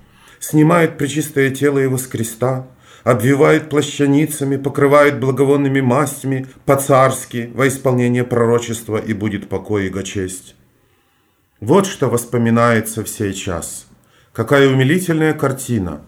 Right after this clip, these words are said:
Иосиф с Никодимом и некоторые жены в благоговейном молчании сердцем, преисполненным скорби,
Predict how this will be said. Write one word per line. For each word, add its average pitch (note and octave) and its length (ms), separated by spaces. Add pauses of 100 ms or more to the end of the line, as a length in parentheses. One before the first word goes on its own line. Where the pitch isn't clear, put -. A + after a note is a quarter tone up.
(400)
Иосиф C3+ 480
с - 80
Никодимом B2+ 640
и B2 100
некоторые C3 580
жены B2 520 (260)
в G#2 120
благоговейном C#3 720
молчании C3+ 640
сердцем, C3 800 (220)
преисполненным C3 720
скорби, A#2 640